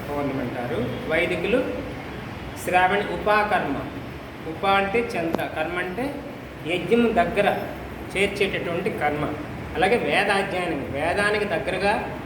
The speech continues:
అధ్యయనం దగ్గర చేర్చే కర్మ వేదాధ్యయనం.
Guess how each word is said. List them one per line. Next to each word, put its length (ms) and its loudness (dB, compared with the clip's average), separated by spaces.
అధ్యయనం 260 -4
దగ్గర 400 -2
చేర్చే 480 2
కర్మ 340 0
వేదాధ్యయనం. 720 2